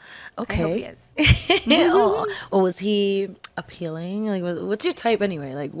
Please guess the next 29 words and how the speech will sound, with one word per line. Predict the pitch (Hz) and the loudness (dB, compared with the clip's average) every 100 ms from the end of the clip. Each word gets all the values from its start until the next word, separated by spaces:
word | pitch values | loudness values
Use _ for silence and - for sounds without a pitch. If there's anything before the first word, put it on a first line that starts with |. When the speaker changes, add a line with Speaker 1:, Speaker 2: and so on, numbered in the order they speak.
| 220 | 0
Speaker 1:
What's | 247 | 0
my | 247 254 | -8 -12
type? | - - - 214 | -14 -12 -4 2
Speaker 2:
what | 269 | 2
stands | - 311 285 | 4 0 2
out | 247 247 | 0 -2
to | - | -8
you? | 143 - - _ _ _ _ _ _ _ _ _ _ - | -12 -14 -20 _ _ _ _ _ _ _ _ _ _ 0
Speaker 1:
Um, | 302 311 302 | 2 2 0
I'm | - - 320 302 | -2 -4 -4 -6
definitely | 359 - 622 | -10 -10 -8
into | 440 269 | -8 -4
the | 254 | -4
nerdy | 220 190 180 | -2 -4 -6
type. | - 214 - - - - | -8 -8 -8 -10 -18 -12
Speaker 2:
Okay. | 214 202 156 - - | -12 -10 -12 -12 -16
Speaker 1:
Yeah, | 233 208 190 190 - | -6 -2 0 0 0
I | 214 | 0
like | 226 240 - - | 0 -4 -6 -8
educated. | 226 226 - 226 214 208 202 202 190 - | -8 -8 -10 -6 -4 -2 -2 -2 -4 -6
I | 196 | -6
like | 190 202 - | -6 -8 -10
smart. | - - - 214 196 196 - | -20 -20 -8 -4 -2 -2 -4
I | 196 | -8
like | 190 196 | -8 -12
financially | - 208 196 202 - 214 | -10 -8 -6 -8 -8 -10
savvy | 214 190 190 185 185 | -8 -8 -8 -10 -10
guys. | 185 185 185 196 185 - _ _ _ _ _ - | -8 -8 -8 -10 -14 -20 _ _ _ _ _ -10
Um, | 214 202 196 196 196 190 190 | 0 0 0 -2 -6 -8 -12